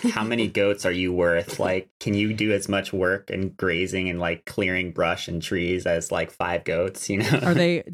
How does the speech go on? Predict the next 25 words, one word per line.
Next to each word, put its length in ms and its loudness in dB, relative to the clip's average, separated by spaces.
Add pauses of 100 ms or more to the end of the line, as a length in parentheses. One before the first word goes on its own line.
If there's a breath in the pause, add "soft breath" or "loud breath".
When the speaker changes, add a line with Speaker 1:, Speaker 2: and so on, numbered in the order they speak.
(120)
Speaker 3:
are, 140 6
so 180 4
are 80 6
the 80 4
goats 300 4
still 260 2
around? 460 0 (480)
Speaker 2:
Unfortunately, 680 4
no. 440 4
They, 280 6
yeah, 260 2
they 120 4
sold 340 2
them 220 2
when 160 2
they 140 2
sold 200 -2
the 60 0
property, 480 -4
but 240 -4 (100)
we're 220 4
definitely 460 2
looking 380 2
at 260 -2
fixing. 680 0